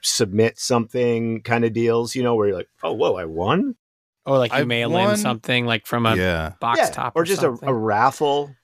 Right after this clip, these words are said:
Speaker 2: Huh.
Speaker 1: anything of, 'cause
Speaker 3: I've
Speaker 1: I had
Speaker 3: won a
Speaker 1: two
Speaker 3: few
Speaker 1: wins.
Speaker 3: raffles where I've won, like, gift cards and stuff. Oh, what were your
Speaker 1: Okay.
Speaker 3: two wins?
Speaker 1: Uh, one was just, like, it was a very small, like, charity event here in Chicago, and <laughs> I don't know, like,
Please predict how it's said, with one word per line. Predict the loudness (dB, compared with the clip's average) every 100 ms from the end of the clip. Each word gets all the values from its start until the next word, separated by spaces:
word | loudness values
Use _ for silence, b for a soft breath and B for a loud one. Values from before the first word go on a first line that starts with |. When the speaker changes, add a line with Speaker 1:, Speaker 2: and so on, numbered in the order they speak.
| -8
Speaker 2:
Huh. |
Speaker 1:
anything | 0 2 2 0
of, | -4
'cause | -8 -18 -4
Speaker 3:
I've | -2 0
Speaker 1:
I | 2
had | 2
Speaker 3:
won | 2
a | 0
Speaker 1:
two | 2 2
Speaker 3:
few | 2 0
Speaker 1:
wins. | 0
Speaker 3:
raffles | 0 0 -4 -2
where | 0
I've | 0 0
won, | -2
like, | -2 -4
gift | 0 0 2
cards | 0 0 0
and | 0
stuff. | 0 -2 0
Oh, | 2
what | 2 0
were | 0
your | -2
Speaker 1:
Okay. | -2
Speaker 3:
two | -2
wins? | -2 -6 -10 _ _ _ _ _ -2
Speaker 1:
Uh, | 0 0
one | -2 0 2
was | 2 -2
just, | -2
like, | 0
it | 0
was | -2
a | 0
very | 2 0
small, | -2 -2 2 2 0
like, | -4 -4
charity | 0 0 0
event | 0 -2 -4
here | -2 2 2 0 -2
in | -4
Chicago, | -4 -4 0 2 0
and | 0 -4 -8 B
<laughs> | B _ -6
I | -2
don't | 0 2
know, | 2 0 -2
like, | 2 2 0